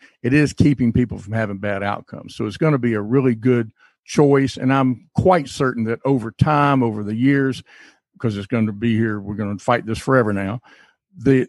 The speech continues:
people will find that the J and J vaccine is tweaked in ways that it's more effective against this and that and does a little bit better, and they may change the dose a little bit and that kind of thing.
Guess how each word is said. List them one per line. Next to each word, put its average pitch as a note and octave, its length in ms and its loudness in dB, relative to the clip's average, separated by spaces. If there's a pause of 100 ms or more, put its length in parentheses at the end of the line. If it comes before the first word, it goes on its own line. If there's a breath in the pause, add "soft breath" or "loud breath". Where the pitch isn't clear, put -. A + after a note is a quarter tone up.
(140)
people C#3 320 0
will B2+ 160 2
find C3 400 2
that A2 140 -6
the G#2+ 60 -10
J C#3 240 -2
and A#2+ 80 0
J C3 180 0
vaccine A#2+ 500 -2
is F#2+ 140 -6
tweaked D3 480 0
in A#2 160 -2
ways A#2+ 400 0
that A2 160 -2
it's G#2+ 160 -6
more B2 180 6
effective A2 420 0
against G#2 300 -8
this A#2 220 -2
and A2 100 0
that A#2+ 260 2
and G#2 120 -4
does A2 180 0
a G#2+ 60 -6
little A2 120 -4
bit G2+ 140 -14
better, A2 280 0
and G#2 100 0
they G#2+ 60 0
may G#2+ 180 0
change G#2+ 300 -2
the G#2+ 60 -4
dose G#2 320 0
a G2 40 -8
little G2+ 100 -4
bit G2 220 -4
and G2 80 -4
that F#2+ 140 -6
kind F#2+ 160 -8
of - 40 -14
thing. F2+ 200 -14